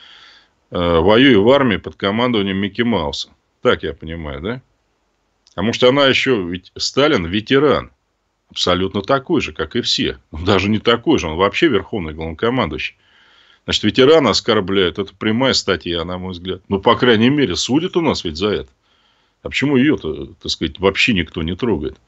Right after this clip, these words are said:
Или, знаете, как в фильме «Берегись автомобиля», что ли?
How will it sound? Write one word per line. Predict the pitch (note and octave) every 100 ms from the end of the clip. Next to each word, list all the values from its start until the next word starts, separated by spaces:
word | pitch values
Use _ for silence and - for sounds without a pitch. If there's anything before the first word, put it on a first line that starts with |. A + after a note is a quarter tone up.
| _ _ _ _ _ _
Или, | G2+ A#2
знаете, | A2 D#3 D3+ F2+
как | A#2 A2
в |
фильме | - C3+ A2+
«Берегись | A2 A#2+ B2+ A#2+
автомобиля», | B2 A2+ B2 C3 C3 D3+ D#3+
что | G2 -
ли? | D#2